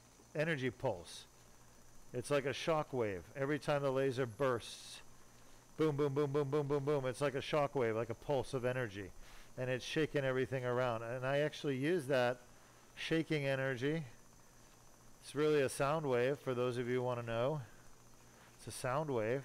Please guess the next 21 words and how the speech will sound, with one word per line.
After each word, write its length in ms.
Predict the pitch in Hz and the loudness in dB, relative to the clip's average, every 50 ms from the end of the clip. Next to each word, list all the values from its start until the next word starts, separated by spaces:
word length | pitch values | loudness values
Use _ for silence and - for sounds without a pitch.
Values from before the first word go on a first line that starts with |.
| - - - - - - - | -8 -18 -20 -20 -20 -16 -6
in 160 | 139 131 143 151 | -4 -4 -2 0
the 80 | 151 | 0
water, 480 | 139 127 120 123 127 127 139 156 175 165 - - - - - - - - - - - - - - - - - - - | 0 0 0 2 2 2 2 0 -2 -4 -8 -16 -20 -20 -20 -20 -20 -20 -20 -20 -20 -20 -20 -20 -20 -20 -16 -8 -4
and 120 | 135 139 | -2 -2
it 100 | 139 123 | -2 -2
shakes 480 | - - - 160 160 160 - - - - | -4 0 2 2 2 2 0 -4 -10 -2
the, 680 | 151 151 151 147 147 147 151 147 151 147 147 147 139 139 - - - - | 0 4 4 6 6 6 6 6 6 6 4 4 2 0 -4 -10 -14 -4
the 120 | 131 135 131 | -2 0 2
disc 240 | 139 160 147 - - | 2 2 0 0 -2
herniations 680 | 160 156 151 156 151 156 165 151 - - 156 147 135 127 | -2 -2 0 0 0 0 0 -2 -2 -6 -8 -6 -6 -2
loose 420 | 131 160 202 175 - - - - - - - - - - | 0 0 0 0 0 -4 -10 -16 -16 -20 -20 -20 -20 -10
once 240 | - 135 143 139 - | -6 -6 -6 -4 0
they've 160 | 147 143 131 | 0 0 2
been 160 | 123 127 123 117 | 2 -2 -4 -4
freed 280 | - - 156 151 139 | -6 -2 -2 2 2
up 160 | 151 151 123 120 | 2 0 0 2
by 140 | 127 127 127 | 2 2 2
the, 240 | 123 127 127 127 | 4 2 2 4
uh, 180 | 127 123 120 120 | 4 4 2 2
thermal 400 | 113 - 156 170 170 147 127 120 | 0 0 -2 -2 0 -2 -2 -2
energy. 400 | 113 107 107 104 95 95 95 87 | -2 -2 -4 -6 -6 -8 -10 -10